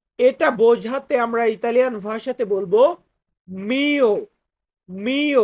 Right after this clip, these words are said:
মানে হচ্ছে আমার। আবার অনেক ক্ষেত্রে মানে বিভিন্ন জিনিসের জন্য মিয়া, মিয়া মানেও আমার, এমনটাও চলে আসে।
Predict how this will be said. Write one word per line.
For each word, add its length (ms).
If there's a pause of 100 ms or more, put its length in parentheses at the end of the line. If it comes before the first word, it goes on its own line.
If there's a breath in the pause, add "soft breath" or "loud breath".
মানে 200
হচ্ছে 260
আমার। 360 (760)
আবার 280
অনেক 240
ক্ষেত্রে 340 (380)
মানে 180
বিভিন্ন 380
জিনিসের 540
জন্য 260 (580)
মিয়া, 580 (340)
মিয়া 320
মানেও 260
আমার, 260
এমনটাও 340
চলে 280
আসে। 300